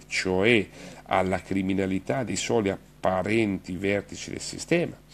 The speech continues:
La Banca d'Italia, la B C E, che a loro volta per poter estorcere, rubare, appropriarsi, devono necessariamente intimidare,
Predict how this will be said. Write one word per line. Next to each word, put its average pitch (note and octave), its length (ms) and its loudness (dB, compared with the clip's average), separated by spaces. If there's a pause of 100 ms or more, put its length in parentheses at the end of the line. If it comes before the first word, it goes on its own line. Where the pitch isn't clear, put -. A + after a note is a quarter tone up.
(340)
La F2+ 160 4
Banca F2 300 2
d'Italia, G2+ 500 2
la G2 100 2
B E2+ 140 -4
C - 200 -6
E, A2+ 180 0
che - 180 0
a F2+ 60 6
loro F#2 240 4
volta B2 400 2
per F#2 160 0
poter G2 340 -2
estorcere, C#3 680 0 (260)
rubare, G#2 880 6
appropriarsi, A2 1080 2
devono G#2 480 4
necessariamente G2+ 1120 0
intimidare, F#2+ 1600 0